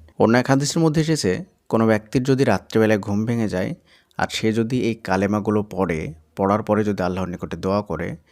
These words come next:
তাহলে আল্লাহ সুবহানাহু ওয়া তাআলা তার দোয়াকে সঙ্গে সঙ্গে কবুল করে নেন। আর সেই কালেমাটা হচ্ছে, "সুবহানাল্লাহ, আলহামদুলিল্লাহ, লা ইলাহা ইল্লাল্লাহ, আল্লাহু আকবার, লা হাওলা ওয়ালা কুওয়াতা ইল্লা বিল্লাহ।" ধরুন, আপনি রাত্রিবেলায় ঘুমিয়ে আছেন, হঠাৎ করেই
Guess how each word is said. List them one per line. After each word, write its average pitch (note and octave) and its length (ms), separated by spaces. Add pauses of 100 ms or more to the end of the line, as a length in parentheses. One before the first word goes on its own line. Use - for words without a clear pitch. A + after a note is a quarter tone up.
(320)
তাহলে G2 200
আল্লাহ F#2 220
সুবহানাহু - 140
ওয়া F2 80
তাআলা F#2 160
তার F#2 160
দোয়াকে E2+ 320
সঙ্গে G#2+ 280
সঙ্গে G2 240
কবুল D2+ 220
করে C#2 240
নেন। B1 200 (520)
আর G2 100
সেই F#2+ 180
কালেমাটা G#2+ 460
হচ্ছে, C3+ 420 (760)
"সুবহানাল্লাহ, G#2 800 (260)
আলহামদুলিল্লাহ, G2+ 840 (260)
লা F#2 340
ইলাহা F#2 400
ইল্লাল্লাহ, F2+ 640 (160)
আল্লাহু F#2 400
আকবার, - 360 (600)
লা F#2 300
হাওলা B2 360
ওয়ালা F2+ 260
কুওয়াতা F#2 500
ইল্লা D#2 340
বিল্লাহ।" D2+ 340 (560)
ধরুন, A#2 220
আপনি B2+ 220
রাত্রিবেলায় A2+ 460
ঘুমিয়ে A2+ 320
আছেন, G#2+ 260
হঠাৎ A2 380
করেই A2 320